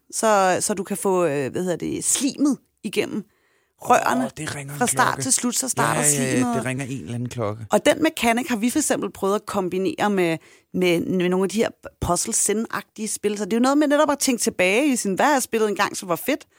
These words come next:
Speaker 1: som også var simpel, ikke?
Speaker 2: Mhm.
Speaker 1: Øh, kunne jeg få Pac-Man ind på en måde? Hvad med Match tre? Kunne man kombinere det med noget nyt, ikke? Altså, lige pludselig opstår der sådan en eller anden designmæssig magi, ikke? Altså,
Speaker 2: Ja,
Speaker 1: hvor man sådan,
Speaker 2: ja, ja,
Speaker 1: wow.
Speaker 2: ja.
Speaker 1: Ja.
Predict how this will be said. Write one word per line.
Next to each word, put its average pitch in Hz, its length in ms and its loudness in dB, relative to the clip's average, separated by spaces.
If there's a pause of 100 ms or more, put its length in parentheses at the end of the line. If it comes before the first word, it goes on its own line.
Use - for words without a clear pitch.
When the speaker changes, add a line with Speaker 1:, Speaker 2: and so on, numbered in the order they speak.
(280)
Speaker 1:
som 214 160 -2
også 214 160 2
var 240 80 0
simpel, - 460 0
ikke? 147 160 -2
Speaker 2:
Mhm. 151 80 2
Speaker 1:
Øh, 185 80 0
kunne 175 120 -2
jeg 233 60 -2
få - 80 -6
Pac-Man 202 460 -2
ind 190 160 0
på 190 80 0
en 170 80 0
måde? 165 140 0
Hvad 175 120 -2
med 262 100 0
Match 190 280 -4
tre? 165 200 -2
Kunne 208 100 -8
man 185 100 -4
kombinere 170 440 -4 (240)
det 214 100 2
med 254 100 2
noget 220 160 0
nyt, 190 220 -2
ikke? 277 200 -2 (520)
Altså, - 200 0
lige 247 120 2
pludselig 247 380 0
opstår 208 260 0
der 247 100 -2
sådan 208 180 -2
en - 20 2
eller 160 120 0
anden 185 120 -4 (400)
designmæssig 170 680 -6
magi, - 380 -8
ikke? - 280 -8
Altså, 123 140 -8
Speaker 2:
Ja, 143 60 -2
Speaker 1:
hvor - 80 -4
man 226 80 -2
sådan, 247 220 -4
Speaker 2:
ja, 202 100 -2
ja, 165 60 -4
Speaker 1:
wow. 123 80 -4
Speaker 2:
ja. 113 100 -6 (320)
Speaker 1:
Ja. 196 60 4